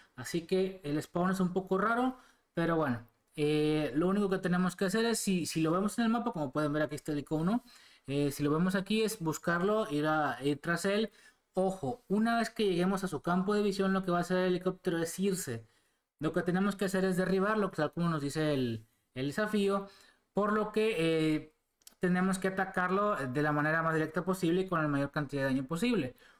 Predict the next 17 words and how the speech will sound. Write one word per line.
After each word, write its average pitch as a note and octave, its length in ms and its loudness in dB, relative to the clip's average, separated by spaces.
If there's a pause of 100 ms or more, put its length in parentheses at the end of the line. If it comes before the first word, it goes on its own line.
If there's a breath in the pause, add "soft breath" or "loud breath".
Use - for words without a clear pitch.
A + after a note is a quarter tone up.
(280 soft breath)
Eh, C#3+ 520 0 (300)
obviamente E3 540 0
el D3 140 2
sniper D3 360 -2
no C3+ 100 0
es C3+ 40 -2
la C#3+ 80 0
mejor C3 520 0
solución, D#3+ 640 0
pero G#3+ 280 0
pues D#3 140 -2
bueno, C3+ 340 -4
estaba D#3+ 320 -2
sacando D#3+ 380 -2
los D3 120 -2
snipers C#3+ 420 -4
de, A#2 320 -2